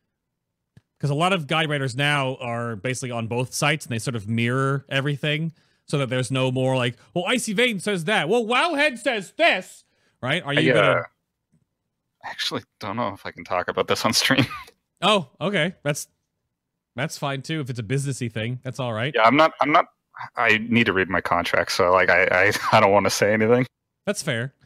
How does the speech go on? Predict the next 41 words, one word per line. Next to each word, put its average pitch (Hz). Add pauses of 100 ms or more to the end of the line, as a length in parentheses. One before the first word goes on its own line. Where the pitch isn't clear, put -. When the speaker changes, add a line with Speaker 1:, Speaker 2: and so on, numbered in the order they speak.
Speaker 1:
'Cause -
that's 220
a 240
weird, 220
'cause, 185
like, 160
well, 147
I 151
know, 156
I 147
know, 139
I 120
think 117
Word 117
Up 117 (220)
writes 110
a 98
bunch 92
for 98
both. -
<laughs> -
So 160
that's 160
why 190
I 175
was 147
curious, 127
depending 131
on, 117 (220)
different 165
guide 143
writers 123
write 123
for 113
a 107
lot, 107 (140)
like, 127
for 123
both 120
of 202
them. 233